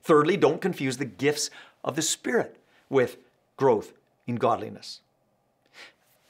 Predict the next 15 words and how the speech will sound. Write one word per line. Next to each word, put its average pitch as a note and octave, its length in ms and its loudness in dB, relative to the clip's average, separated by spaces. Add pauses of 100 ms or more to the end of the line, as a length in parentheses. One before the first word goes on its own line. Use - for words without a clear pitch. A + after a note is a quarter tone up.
(260)
All B2+ 100 2
you B2+ 80 -2
gotta A#2 160 0
do B2+ 80 2
is, G#2 120 0 (180)
is G#2+ 140 -8
read A#2+ 340 -2 (380)
the, A#2+ 100 -2 (100)
the B2 120 -4
New C3 140 0
Testament C3 360 -2
letter A#2+ 200 2
of F#2 160 -8 (220)
First - 240 -2
Corinthians A2+ 640 -6